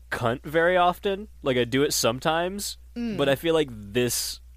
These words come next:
Speaker 1: this time, <laughs> it was very worth it.
Speaker 2: Just for the soup offense alone.
Speaker 1: Yeah, it was justified. Like,
Speaker 2: Yeah.
Speaker 1: you, you wanna disrespect soup like that? You're, you're a fucking cunt. You're a twat.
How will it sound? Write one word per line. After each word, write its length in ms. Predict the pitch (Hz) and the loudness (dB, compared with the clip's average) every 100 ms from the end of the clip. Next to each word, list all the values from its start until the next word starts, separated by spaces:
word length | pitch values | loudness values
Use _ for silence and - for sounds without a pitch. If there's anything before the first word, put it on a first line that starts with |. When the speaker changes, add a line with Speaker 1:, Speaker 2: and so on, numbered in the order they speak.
| - - - - | -20 -20 -20 -8
Speaker 1:
this 300 | 135 143 - | -2 0 2
time, 480 | 175 180 185 185 - | 2 2 0 -2 -2
<laughs> 20 | |
it 160 | 143 175 | 0 0
was 120 | 139 | 0
very 320 | 131 135 131 | 2 2 4
worth 300 | 110 107 104 | 2 0 0
it. 200 | 104 101 - - - - - - - - - - - 427 - | -4 -4 -10 -14 -20 -20 -20 -20 -20 -20 -20 -18 -14 -14 -8
Speaker 2:
Just 200 | 220 208 | -6 -6
for 60 | 214 | -6
the 120 | 208 | -6
soup 220 | 202 196 | -4 -4
offense 340 | 202 196 190 185 | -2 -2 -2 -4
alone. 360 | 170 170 180 - - - - - - - - - - 180 | -4 -4 -8 -12 -20 -20 -20 -20 -20 -20 -20 -20 -12 0
Speaker 1:
Yeah, 140 | 190 | 0
it 140 | 113 131 | 2 0
was 100 | 139 | 2
justified. 560 | 143 139 - 101 92 | 0 0 -2 -2 -2
Like, 240 | 92 90 - | -4 -8 -8
Speaker 2:
Yeah. 220 | 127 127 | -6 -6
Speaker 1:
you, 60 | 127 | -6
you 180 | 123 135 | -6 0
wanna 220 | 147 151 | 2 2
disrespect 580 | 143 127 - 139 - 123 | 0 0 -2 -4 -2 -2
soup 280 | - 117 110 | -2 -4 0
like 180 | 123 120 | 0 2
that? 260 | 123 123 - | 2 2 -2
You're, 320 | 104 101 107 | -8 -4 -6
you're 260 | - 101 110 | -6 -6 -4
a 40 | 107 | -2
fucking 340 | 123 117 104 | -4 -4 -6
cunt. 320 | - 104 98 - - - | -4 -2 -4 -8 -20 -12
You're 160 | 110 131 | -2 -2
a 60 | |
twat. 440 | 131 - 98 98 | -2 -2 2 2